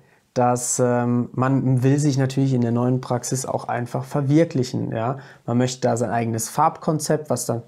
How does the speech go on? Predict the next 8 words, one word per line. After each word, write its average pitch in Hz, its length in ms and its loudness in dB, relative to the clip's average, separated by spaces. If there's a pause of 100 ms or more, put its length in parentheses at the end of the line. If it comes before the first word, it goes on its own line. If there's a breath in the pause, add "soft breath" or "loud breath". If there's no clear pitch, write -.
beispielsweise 120 600 -2
aufs 113 180 -6
Marketing 147 520 0
auch 135 100 -2
angepasst 135 680 -2
ist, 131 300 -2 (280 loud breath)
äh, 127 120 -2
verwirklichen. 127 840 0